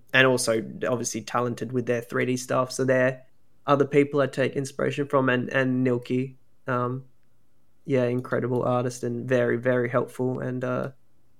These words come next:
is, uh, always looking to, to, um, use new, like, methods and, and new effects and stuff.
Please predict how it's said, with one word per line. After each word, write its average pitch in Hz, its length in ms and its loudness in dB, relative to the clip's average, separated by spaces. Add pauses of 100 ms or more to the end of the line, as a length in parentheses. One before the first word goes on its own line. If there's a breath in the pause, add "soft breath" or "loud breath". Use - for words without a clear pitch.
(240)
is, 131 200 0
uh, 127 200 6
always 170 320 8
looking 151 440 4
to, 120 440 0 (140)
to, 117 500 -2
um, 117 380 -4 (460)
use 147 320 0
new, 127 600 0 (100)
like, 113 220 -8
methods 123 500 -2
and, 117 380 -2
and 113 300 -6
new 127 160 4
effects - 500 -2
and 123 120 -6
stuff. - 460 -2